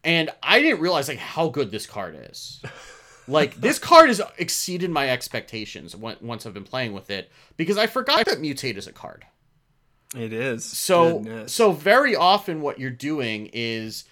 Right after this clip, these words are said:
Speaker 1: you're playing this, and you're playing it for close to free,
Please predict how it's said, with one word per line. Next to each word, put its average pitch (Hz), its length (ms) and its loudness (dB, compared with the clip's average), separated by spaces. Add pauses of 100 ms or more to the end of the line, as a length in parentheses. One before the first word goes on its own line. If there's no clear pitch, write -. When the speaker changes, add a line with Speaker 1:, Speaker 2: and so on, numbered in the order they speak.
(160)
Speaker 1:
you're 143 220 -4
playing 196 500 0
this, 120 460 -4
and 135 240 -6
you're 143 80 -6
playing 196 320 -2
it 175 140 -4
for 135 160 -8
close 170 380 -6
to 170 100 -18
free, 104 420 -10